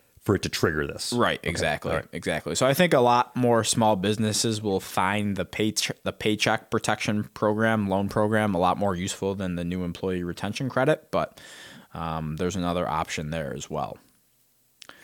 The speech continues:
Speaker 1: Now, I know a biggie here, too, is it covers nonprofits.
Speaker 2: Yes.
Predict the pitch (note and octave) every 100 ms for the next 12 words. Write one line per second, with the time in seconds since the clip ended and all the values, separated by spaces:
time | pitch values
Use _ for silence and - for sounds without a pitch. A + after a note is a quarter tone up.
0 | - C3 A2+ G#2 G#2+ F#2+ F2+ B2 A2 F2+
1 | F2 E2+ A#2 G2 D#2+ F2 G#2+ F2 D#2 F2+
2 | D#2+ F#2 D#2 D#2 - - _ - - G2
3 | - -